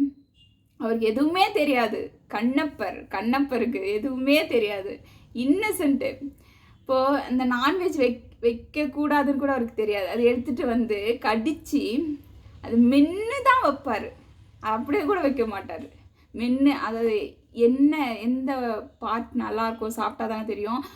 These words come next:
இப்போ மென்னு வைப்பாரு. அப்படிதான் ஒரு பூஜை. இப்படி பூஜை பண்ண அவருக்கு, "ஊனமுதம் விருப்புற்று வேடானார்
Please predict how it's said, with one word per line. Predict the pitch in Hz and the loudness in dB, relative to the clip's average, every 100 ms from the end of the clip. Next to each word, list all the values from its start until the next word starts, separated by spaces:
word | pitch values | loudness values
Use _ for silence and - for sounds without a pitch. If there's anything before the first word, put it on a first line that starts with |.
| - | -18
இப்போ | - 262 277 311 | 0 2 4 2
மென்னு | - 240 254 277 381 453 | -2 0 2 2 0 2
வைப்பாரு. | 359 - 254 180 - - _ _ _ _ _ _ _ _ _ _ _ _ _ | 4 4 0 -6 -10 -18 _ _ _ _ _ _ _ _ _ _ _ _ _
அப்படிதான் | - 240 285 302 320 330 403 427 | -6 -4 0 2 4 6 6 4
ஒரு | 320 | -2
பூஜை. | 277 330 285 247 233 269 | -6 -6 -2 -2 -2 -6
இப்படி | 269 - _ 349 349 330 | -8 -12 _ -2 0 0
பூஜை | 277 311 370 349 | -2 -2 0 2
பண்ண | 294 262 277 277 233 | 2 2 4 4 4
அவருக்கு, | 226 269 359 277 226 208 392 294 - _ _ _ _ _ _ _ _ - - - _ _ _ _ _ _ _ | 2 0 0 0 -2 -2 -4 -6 -16 _ _ _ _ _ _ _ _ -20 -20 -20 _ _ _ _ _ _ _
"ஊனமுதம் | 294 359 508 359 311 294 285 | -2 0 2 4 4 6 6
விருப்புற்று | 320 440 - 392 - - 320 | 6 2 0 -2 -4 -4 4
வேடானார் | 285 294 320 359 330 302 294 302 | 6 6 8 8 8 6 8 6